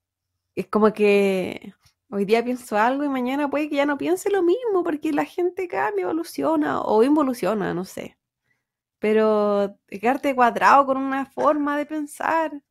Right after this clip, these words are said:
y que eso es así, y más encima que tu pensar dependa de un tercero, que alguien está condicionando lo que tú crees y lo que dejas de creer. Es mucho más complejo. Es más complejo que una religión en sí,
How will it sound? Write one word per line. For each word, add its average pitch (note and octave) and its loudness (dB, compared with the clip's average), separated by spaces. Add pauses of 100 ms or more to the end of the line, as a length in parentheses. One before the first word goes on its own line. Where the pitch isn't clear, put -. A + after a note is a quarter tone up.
(520)
y G#3+ -10
que A3+ 2
eso C4 0
es A#3 2
así, C4 -4
y A3 0
más A3+ 2
encima F4+ 2
que D4 -4
tu A3 0
pensar G3 0
dependa C#4 0
de B3 0
un C#4 -2
tercero, - -6 (680)
que G#3 2
alguien C4 4
está E4+ -2
condicionando D4 -2
lo G#3+ -2
que A#3 -2
tú B3+ -8
crees C4+ -2
y D#4 -2
lo D4 -4
que D4 -4
dejas D4 -6
de D#4 -6
creer. F4+ -6 (1500)
Es A#3+ 0
mucho G3 0
más B3+ 0
complejo. D#4+ 2 (2250)
Es G#3+ -2
más A#3+ 4
complejo F4+ 0
que F4 -4
una E4+ 2
religión C#4+ -2
en D4 -2
sí, C#4+ -8